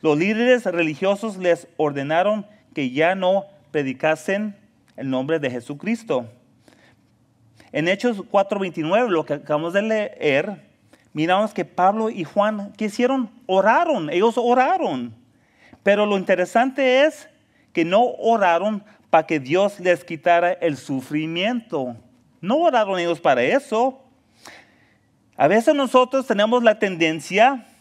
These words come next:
de orar que Dios nos quita el dolor, que nos quita la situación, la circunstancia, la tribulación, ¿no?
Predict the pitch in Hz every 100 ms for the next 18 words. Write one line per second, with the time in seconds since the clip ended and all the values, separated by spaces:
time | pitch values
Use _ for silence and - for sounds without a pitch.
0 | _ _ _ _ _ _ - 135 156 143
1 | 180 196 196 160 143 196 214 202 - -
2 | 302 339 - 240 190 170 156 151 143 139
3 | 156 220 233 - - 233 247 233 - 277
4 | 302 330 294 233 - 180 180 165 160 165
5 | 175 226 220 - 202 196 185 - 165 165
6 | 214 196 196 160 160 175 170 214 269 240
7 | 202 330 330